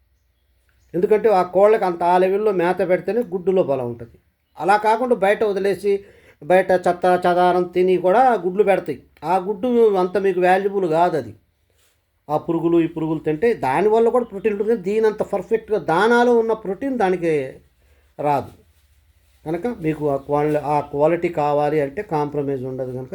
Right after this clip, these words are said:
రేటుకు మీరు అర్థం చేసుకొని ఈ గుడ్లు కావాల్సిన వాళ్ళు మా అడ్రస్కి, మా నెంబర్ డిస్క్రిప్షన్లో పెడతాం, నెంబర్కి కాంటాక్ట్ అయ్యి అడగండి. మీకు కావలిస్తే అడగండి, మీకు అవసరం అయితేనే, మీకు కావాలనుకుంటేనే. మీ, అది మీ ఇష్టం,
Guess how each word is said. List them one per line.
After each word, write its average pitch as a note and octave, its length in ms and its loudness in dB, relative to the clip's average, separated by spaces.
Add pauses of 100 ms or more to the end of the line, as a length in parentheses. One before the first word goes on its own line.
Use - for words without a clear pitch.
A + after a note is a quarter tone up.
(140)
రేటుకు C3 380 -4
మీరు C#3 180 -4 (1700)
అర్థం C#3 280 2 (100)
చేసుకొని D#3+ 460 -2 (180)
ఈ D#3+ 100 -8
గుడ్లు C#3 340 -6 (160)
కావాల్సిన C#3+ 460 0
వాళ్ళు C3+ 240 -4
మా E3 180 -2
అడ్రస్కి, C#3+ 460 -6 (180)
మా D#3 80 2 (100)
నెంబర్ D#3+ 360 -2
డిస్క్రిప్షన్లో D3 600 -6
పెడతాం, C3+ 240 -4 (120)
నెంబర్కి C#3+ 420 -4
కాంటాక్ట్ C#3 480 -4
అయ్యి G3 160 -2
అడగండి. D#3+ 480 0
మీకు E3+ 140 -4
కావలిస్తే D#3+ 460 0
అడగండి, A#2+ 400 -2 (200)
మీకు B2+ 220 -12
అవసరం G#3 420 0
అయితేనే, G3+ 420 2
మీకు D#3 120 -12 (100)
కావాలనుకుంటేనే. F#3 800 -2 (1080)
మీ, C3 140 -6
అది C#3 160 -2
మీ D#3+ 220 4
ఇష్టం, F3+ 280 -4